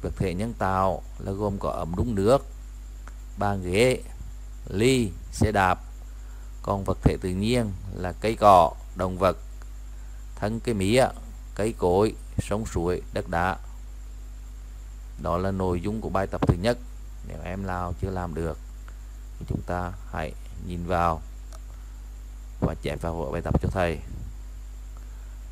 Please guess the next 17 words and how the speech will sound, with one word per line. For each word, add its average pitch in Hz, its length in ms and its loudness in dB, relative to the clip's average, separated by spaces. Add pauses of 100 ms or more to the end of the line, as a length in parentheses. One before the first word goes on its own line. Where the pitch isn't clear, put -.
Bài 104 120 2
tập 104 200 2
số 107 80 4
hai. 110 440 4 (2500)
Câu 117 140 2
hai. 120 360 0 (640)
Trong 143 300 4
các 90 220 -2
loại 104 240 0
nước 98 220 -2
sau, 123 380 4 (800)
đâu 120 260 2
là 123 160 2
chất 123 200 -2 (640)
tinh 151 140 -2
khiết? 120 260 0 (880)
A. 117 320 0